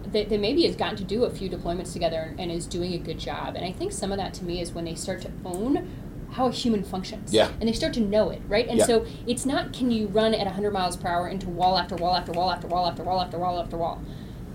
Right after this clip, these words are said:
Speaker 1: That only works for so long. It's when does the team, the leadership, the individuals start to realize, "Hey, we're important in this. So when do we wanna peak?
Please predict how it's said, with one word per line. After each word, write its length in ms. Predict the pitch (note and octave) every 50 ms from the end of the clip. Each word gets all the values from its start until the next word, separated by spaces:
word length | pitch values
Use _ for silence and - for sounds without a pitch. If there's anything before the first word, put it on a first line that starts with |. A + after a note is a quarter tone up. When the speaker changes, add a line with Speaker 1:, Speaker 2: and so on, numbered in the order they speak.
| - -
Speaker 1:
That 100 | A3+ B3
only 160 | E4 F4 E4+
works 280 | C4+ E3+ G#3+ C4+ - -
for 140 | - - A3+
so 180 | G#3+ - F#3+ E3+
long. 340 | D#3+ D3 D3+ C#3 B2 - - - - - - - -
It's 200 | A3 A3 A3 - - - -
when 440 | F#3+ G3 A3 B3+ D4+ E4 D#4+ C#4+ -
does 380 | - - A3+ G#3+ G3+ F#3 -
the 80 | - F#3+
team, 500 | - - - A#3+ A#3 B3+ C#4+ D4+ C#4+ - - - - - - - - -
the 80 | F#3+
leadership, 540 | F#3+ G#3 A3+ B3 C4+ C4+ - - C4+ - -
the 80 | - F#3+
individuals 480 | F#3+ F#3 F3 F#3 F3 A3 B3+ C4+ B3+
start 200 | - - G#3 - -
to 60 | -
realize, 400 | G#3 F#3+ F3+ F3 F3 F3+ - - - - - - - -
"Hey, 460 | - - D#4+ D#4+ A3+ E3+ D#3 D3+ - - - - - - - - - -
we're 160 | G#3 D4 G#4+
important 460 | C#4 G3 - - A3 A#3+ - F#3+ E3+
in 140 | D#3 - A#2
this. 280 | - - - - - -
So 200 | - - - A3+
when 240 | G#3+ G#3 G#3+ A3+ B3
do 60 | C4+
we 80 | D4 D4+
wanna 160 | D#4 D#4+ E4+
peak? 280 | - - A#3+ A#3+ -